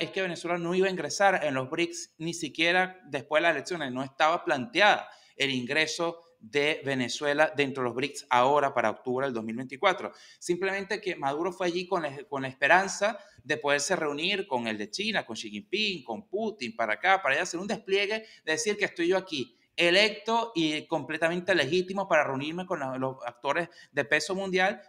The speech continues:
que no lo recibieron, porque Xi Jinping, ya harto de este, de, de, de este, de este orate ca-, caribeño, se lo sacudió encima. Putin lo atendió porque le tocaba ser anfitrión y qué más.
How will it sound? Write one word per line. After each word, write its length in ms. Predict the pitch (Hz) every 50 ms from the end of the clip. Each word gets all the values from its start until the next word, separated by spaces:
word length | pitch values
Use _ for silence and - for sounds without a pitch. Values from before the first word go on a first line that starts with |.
| _
que 80 | - 147
no 60 | 135
lo 120 | 139 151
recibieron, 540 | 156 156 - - 123 151 214 202 151 123 104
porque 260 | 120 123 123 - 127
Xi 220 | 117 - - 139 131
Jinping, 500 | 156 151 - - 175 196 226 240 - 117
ya 240 | 143 139 139 151 165
harto 220 | 165 - - 170
de 80 | 143 127
este, 240 | - - 165 147
de, 200 | 127 127 127 123
de, 120 | 120 127 123
de 120 | 117 127
este, 200 | 127 127 - 160
de 180 | 135 135 135 123
este 160 | 117 - 156
orate 300 | 147 147 151 151 - 175
ca-, 200 | - 156 131 -
caribeño, 520 | - 120 117 120 139 160 180 208 226 233 - - - -
se 140 | - - 147
lo 80 | 139
sacudió 440 | 127 - - - - 127 117 120 151
encima. 480 | 160 131 - - 214 196 143 113 101 - _ _ _ _ _ _
Putin 440 | - 185 220 226 226 254 247 240 226
lo 80 | 196
atendió 380 | 151 - - 135 123 139 180 202
porque 180 | 233 220 185 160
le 60 | 120
tocaba 260 | - 120 - 135 139
ser 140 | - 170 165
anfitrión 580 | 165 160 - 170 156 - 151 139 139 139 147 160
y 60 | 151
qué 100 | - 139
más. 320 | 127 127 120 123 - -